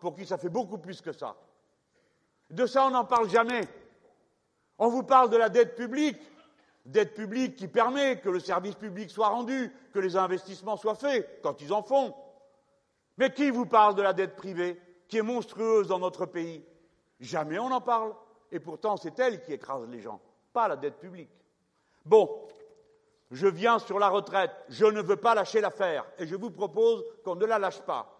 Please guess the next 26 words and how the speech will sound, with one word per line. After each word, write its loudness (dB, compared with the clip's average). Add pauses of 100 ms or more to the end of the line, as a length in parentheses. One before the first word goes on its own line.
(120)
Je -2
vous -4
ai 2
parlé -2
de -6
Hollande. -2
Je -8
déplore 2 (880)
qu'à 2
l'occasion 0 (1300)
de -2
la 0
primaire -4
du -16
P -10
S, -12
quand -2
on -2
a 2
demandé 0 (420)
alors 8
la 6
retraite 0
à 0
soixante-deux -4
ans, 2